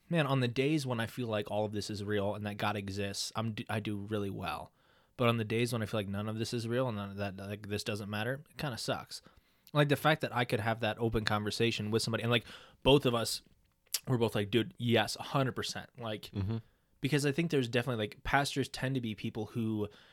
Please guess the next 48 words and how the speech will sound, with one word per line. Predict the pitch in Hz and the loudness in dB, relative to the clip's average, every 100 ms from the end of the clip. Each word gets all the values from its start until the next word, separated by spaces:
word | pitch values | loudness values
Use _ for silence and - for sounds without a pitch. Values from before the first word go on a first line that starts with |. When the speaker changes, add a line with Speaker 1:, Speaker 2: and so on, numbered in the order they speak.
| - | -20
Speaker 1:
feel | - - 127 | -12 0 2
more | 117 113 104 | 2 0 0
strongly | - 107 107 117 139 123 | 0 0 0 -2 -4 -2
and | 110 | -2
they | 104 | -2
feel | - 110 | 0 -2
convicted | - 107 101 107 - 117 110 | -2 -6 -2 -4 -2 -4 -2
more | 107 107 | -4 -4
fully | - 110 117 | -2 -4 -4
to, | - | -4
like, | 107 104 | -6 0
do | 131 | -2
things. | 156 110 110 | 0 -4 -6
And | 120 | -6
so | 107 | -2
that's | 110 - | -2 -2
why | |
you | 110 117 | -4 -4
choose | - 131 123 117 - - - - - _ _ _ - | 0 2 2 0 -4 -14 -20 -20 -20 _ _ _ -8
<clears throat> | |
the | 175 - 151 139 | -2 0 2 2
profession | 131 113 139 135 117 | 2 0 -2 0 -2
that | 104 | -2
lines | 107 110 110 | -2 -2 -2
up | 110 | -4
with, | 113 107 | -4 -6
like, | 104 | -6
what | 113 | -6
you | 113 | -6
believe | 107 104 107 104 | -4 -2 -2 -6
as | 98 | -8
a | 95 | -10
faith, | - 107 92 - | -8 -8 -8 -14
like, | 101 | -8
as | 104 | -6
a | 107 | -6
religion. | 104 104 101 82 - - | -6 -6 -8 -12 -16 -2
Speaker 2:
Right. | 98 90 - | -2 -2 -4
Speaker 1:
And | 127 | -2
so | - | 0
you | 117 117 | 0 0
just | 113 | -2
naturally | 113 110 123 - 110 | 0 0 0 -2 -4
are | 101 | -4
more | 107 110 113 110 104 107 - - - - - - _ - | -2 0 2 2 2 -2 -10 -20 -20 -20 -20 -20 _ -16
prone | - 120 117 120 110 | -2 0 2 -2 -4
to, | - 113 107 107 101 | -2 0 0 -4 -4
like, | 107 107 - | -4 -4 -6